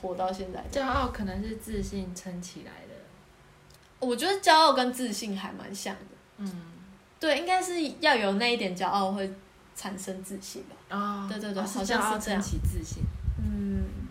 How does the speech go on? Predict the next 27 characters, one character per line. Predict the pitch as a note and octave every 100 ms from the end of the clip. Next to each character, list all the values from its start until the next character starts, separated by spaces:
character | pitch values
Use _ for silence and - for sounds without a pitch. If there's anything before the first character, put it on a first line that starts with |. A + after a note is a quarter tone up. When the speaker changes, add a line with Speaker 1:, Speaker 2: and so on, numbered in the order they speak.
| - - -
Speaker 1:
我 | -
觉 | G3 G#3
得 | G#3+
啊， | G3+ A3+
或 | F4+
者 | C#4+ A3+
是 | B3+
相 | B3+ A3
辅 | A3+ G3
相 | F#3+ F#3
成 | G3 G#3+ -
的， | F3
Speaker 2:
哎， | -
Speaker 1:
骄 | -
傲 | G3 G3+
跟 | G3+ - G3+
自 | - -
信。 | - - -
Speaker 2:
对 | -
啊。 |
嗯。 | - - - - - - -
Speaker 1:
像 | G#4 G4+
我 | D4+ G#3
自 | G3+ D#4+
己 | - G3+
的 | F#3+
话， | G3 B3 A3 G3